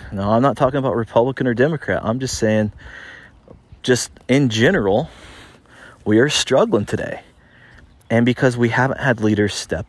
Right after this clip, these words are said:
up. And we can either complain about the problem or we can be the solution. And we look at leadership today and it's like, well, who am I to be a leader?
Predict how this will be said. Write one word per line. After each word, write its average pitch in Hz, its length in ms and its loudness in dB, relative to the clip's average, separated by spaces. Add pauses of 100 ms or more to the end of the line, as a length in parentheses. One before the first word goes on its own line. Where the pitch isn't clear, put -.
up. - 160 -12 (960)
And 117 300 4
we 131 100 4
can 127 140 4
either 107 180 4
complain 127 460 0
about 135 240 2
the 135 60 -12
problem 143 500 -2 (960)
or 104 160 6
we 107 100 6
can 110 100 -2
be 107 120 2
the 101 100 -2
solution. - 540 -6 (1160)
And 113 180 2
we 117 80 6
look 151 200 4
at 80 80 2
leadership 127 420 0
today 113 440 2
and 107 100 -6
it's 101 120 -8
like, 104 140 -4
well, 110 220 2 (280)
who 143 120 2
am 139 100 2
I 117 140 2
to 110 60 2
be 104 100 -2
a 90 60 -2
leader? 123 420 -4